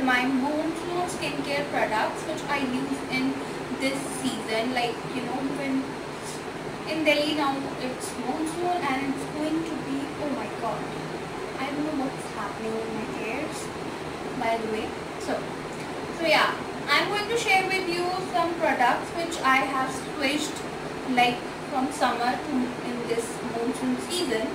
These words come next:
हमारी स्किन को हमेशा अलग प्रोडक्ट्स की ज़रूरत होती है, अलग। By the way, मैं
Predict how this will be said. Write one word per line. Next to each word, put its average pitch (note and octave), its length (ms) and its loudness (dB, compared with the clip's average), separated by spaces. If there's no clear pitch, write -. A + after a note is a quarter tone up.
हमारी F#4+ 360 8
स्किन G4 220 -2
को G4 100 0
हमेशा D4+ 400 2
अलग D4 200 2
प्रोडक्ट्स C4+ 360 2
की D4 80 -2
ज़रूरत B3+ 320 2
होती B3+ 200 -2
है, C4 120 2
अलग। B3 180 4
By D#4+ 120 8
the F#4 120 6
way, D4 160 0
मैं C3+ 80 -4